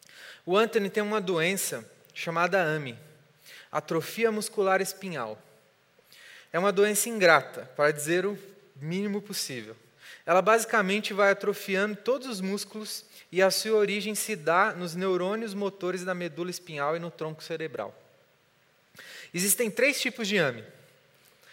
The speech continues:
sendo a tipo um a mais grave. Ela se manifesta já no útero da mãe. E essa é a doença, e esse é o tipo que o Anthony tem.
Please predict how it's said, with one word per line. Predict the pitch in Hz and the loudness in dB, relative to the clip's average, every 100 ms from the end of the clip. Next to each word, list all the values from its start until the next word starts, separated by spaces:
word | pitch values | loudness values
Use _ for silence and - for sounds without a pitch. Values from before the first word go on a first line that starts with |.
| - - | -18 -6
sendo | - 202 208 196 | 0 2 2 2
a | 185 | 2
tipo | - 202 226 | 0 -8 -6
um | 196 190 233 156 | -4 -4 -6 -8
a | 160 | -6
mais | 165 185 165 | 0 0 0
grave. | 147 127 110 - - - _ _ _ _ _ _ _ _ _ _ _ _ - | 0 2 0 -6 -20 -20 _ _ _ _ _ _ _ _ _ _ _ _ 0
Ela | 156 | 2
se | 170 180 | 2 0
manifesta | 180 175 - 180 - | -2 0 2 2 0
já | 160 175 | 0 0
no | 190 185 | 0 -4
útero | 143 147 143 | -6 -8 -6
da | 139 | -6
mãe. | 131 117 113 113 _ _ _ _ _ _ - _ | -6 -8 -14 -20 _ _ _ _ _ _ -20 _
E | 147 | 2
essa | 151 165 160 | 4 6 2
é | 165 | 0
a | |
doença, | 160 160 156 156 156 - 151 | 0 -2 -4 -8 -16 -16 -4
e | |
esse | 139 143 165 | -2 -2 -4
é | |
o | |
tipo | 151 160 - 156 | -6 -10 -12 -14
que | 151 | -10
o | |
Anthony | 143 135 143 143 | -10 -10 -14 -16
tem. | 143 107 | -16 -18